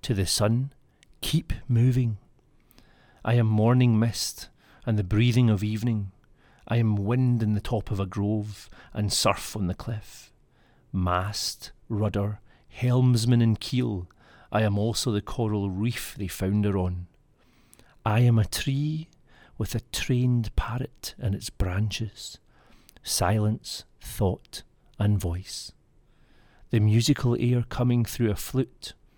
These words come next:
a spark of a stone, a flickering in metal, both candle and the moth crazy around it.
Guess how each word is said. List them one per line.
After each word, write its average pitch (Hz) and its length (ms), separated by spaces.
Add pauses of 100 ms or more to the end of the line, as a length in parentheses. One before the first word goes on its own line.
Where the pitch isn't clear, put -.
(240)
a - 60
spark - 500
of 113 100
a 107 60
stone, 117 500 (360)
a 113 80
flickering 120 560
in 104 200
metal, 104 460 (400)
both 170 260
candle 117 600 (140)
and 107 300
the 110 80
moth 104 560
crazy 113 560
around 107 380
it. - 260